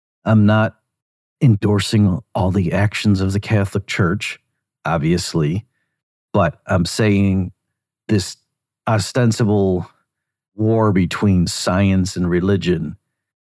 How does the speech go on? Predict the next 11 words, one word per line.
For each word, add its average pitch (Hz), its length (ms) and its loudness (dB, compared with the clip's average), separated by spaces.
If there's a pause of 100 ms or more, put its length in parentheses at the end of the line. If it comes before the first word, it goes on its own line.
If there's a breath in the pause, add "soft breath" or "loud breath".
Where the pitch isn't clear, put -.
(180)
as 98 320 -2
told 98 360 0
by 90 140 -2
modern 92 640 0 (260)
atheists, - 880 -2 (680)
at 101 140 -2
times 95 400 0
is 90 120 -2
very 90 300 -2
misleading. 85 600 -4 (920)
Okay. 76 300 -4